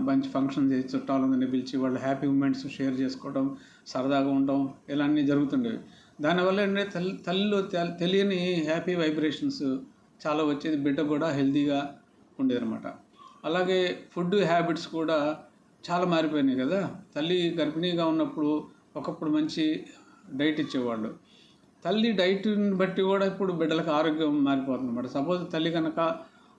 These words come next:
ఆ, ఫస్ట్ మూడు నెలలు సరైన ఆహారం తీసుకోకపోతే లోపల చైల్డ్ గ్రోత్ సరిగ్గా ఉండదు. అట్లాగే,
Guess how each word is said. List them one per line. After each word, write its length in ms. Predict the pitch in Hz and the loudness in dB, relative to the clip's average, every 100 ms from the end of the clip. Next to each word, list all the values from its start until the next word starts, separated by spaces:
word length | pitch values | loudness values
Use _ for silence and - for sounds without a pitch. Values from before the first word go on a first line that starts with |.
| - | -10
ఆ, 120 | 147 | -6
ఫస్ట్ 340 | 135 - - 175 | -2 -2 -2 -2
మూడు 240 | 160 170 | 0 0
నెలలు 260 | 175 160 160 | 2 2 0
సరైన 320 | - 156 151 | 0 0 0
ఆహారం 480 | 143 151 151 151 143 | 0 0 -2 0 2
తీసుకోకపోతే 560 | 135 135 143 135 131 | 2 0 -2 0 0
లోపల 380 | 131 135 143 151 143 147 | 0 0 0 -2 -2 -2
చైల్డ్ 300 | 147 151 135 | 0 0 2
గ్రోత్ 260 | 139 160 | 0 0
సరిగ్గా 340 | - 135 127 123 | -4 -4 -2 -4
ఉండదు. 380 | 120 117 107 - - - - _ - | -4 -6 -6 -12 -20 -20 -20 _ -12
అట్లాగే, 720 | 143 143 190 170 165 185 202 | -10 -4 0 2 2 0 -2